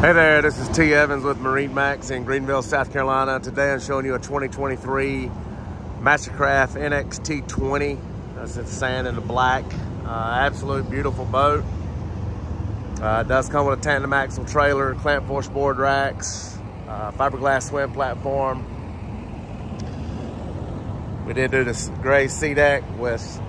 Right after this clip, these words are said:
the s-, cool feel interior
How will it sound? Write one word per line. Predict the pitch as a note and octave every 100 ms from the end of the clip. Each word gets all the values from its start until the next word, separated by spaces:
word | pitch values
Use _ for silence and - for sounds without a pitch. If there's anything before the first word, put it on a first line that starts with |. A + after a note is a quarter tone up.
| -
the | A#2+ A2+ A2
s-, | - - - - - - - - - - - - - - - - - - - - - - - - - - - -
cool | G3+ F#3
feel | - F3 D#3+
interior | D3 E3+ F3+ F3+ F#3 F3+